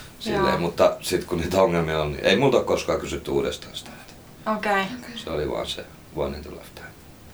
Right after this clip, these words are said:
Speaker 2: Joo. Mutta siis s-, te molemmat ootte sitä mieltä,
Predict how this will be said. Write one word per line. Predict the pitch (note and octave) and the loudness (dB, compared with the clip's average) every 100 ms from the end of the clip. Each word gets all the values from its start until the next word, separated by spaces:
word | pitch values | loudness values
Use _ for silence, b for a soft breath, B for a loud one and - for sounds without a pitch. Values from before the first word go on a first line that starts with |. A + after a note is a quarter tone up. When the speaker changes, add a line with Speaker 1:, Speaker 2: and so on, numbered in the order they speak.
| G#3+ | -12
Speaker 2:
Joo. | G3+ G3+ G3+ - - - - - - B B B B B | -10 -8 -10 -14 -20 -20 -20 -20 -20 B B B B B
Mutta | A#3+ C4+ C#4 C4+ | 6 6 6 6
siis | C#4 C4+ - - - | 6 4 0 -8 -8
s-, | - - - - - | -8 -10 -16 -18 0
te | D4 | 4
molemmat | D4 F4+ F4+ C4+ B3 | 8 8 8 6 8
ootte | B3 A#3+ A#3+ | 6 6 4
sitä | C4+ B3+ | 6 6
mieltä, | A#3 G#3+ F#3 G3 | 6 6 6 4